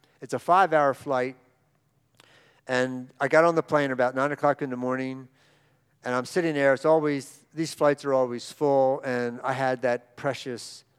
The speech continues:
aisle seat. At least I like the aisle seat. And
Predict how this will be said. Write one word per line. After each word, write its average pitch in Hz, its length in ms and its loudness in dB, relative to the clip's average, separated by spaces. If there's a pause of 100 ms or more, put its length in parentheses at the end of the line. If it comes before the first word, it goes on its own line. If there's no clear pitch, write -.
(140)
aisle 123 360 -2
seat. - 540 -14 (360)
At - 80 -18
least 113 280 -12
I 110 160 -8
like 104 200 -12
the 117 100 -14
aisle 101 200 -10
seat. 98 280 -20 (640)
And 131 460 -2